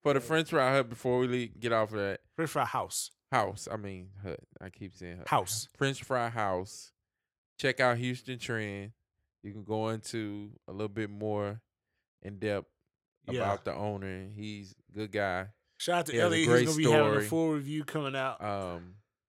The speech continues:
Speaker 1: yeah, he has a great story of how he got started and how he began and where he's taking this and, uh,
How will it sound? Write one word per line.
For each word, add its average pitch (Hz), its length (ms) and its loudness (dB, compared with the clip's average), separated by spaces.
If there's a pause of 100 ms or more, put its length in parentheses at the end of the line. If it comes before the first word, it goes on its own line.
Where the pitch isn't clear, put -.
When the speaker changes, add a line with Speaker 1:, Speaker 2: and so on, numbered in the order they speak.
(480)
Speaker 1:
yeah, 117 220 0
he 113 100 0
has 107 180 -2
a 101 60 -12
great 113 280 0
story 107 460 0
of 101 60 -4
how 104 180 -2
he 107 120 -4
got 101 260 -2
started 107 520 0 (180)
and 98 80 -14 (680)
how 101 160 0
he 107 500 -8 (320)
began 107 500 -6
and 95 120 -8
where 104 140 -6
he's 104 200 -10
taking 104 400 -6
this 101 300 -8
and, 92 220 -14 (800)
uh, 85 380 -6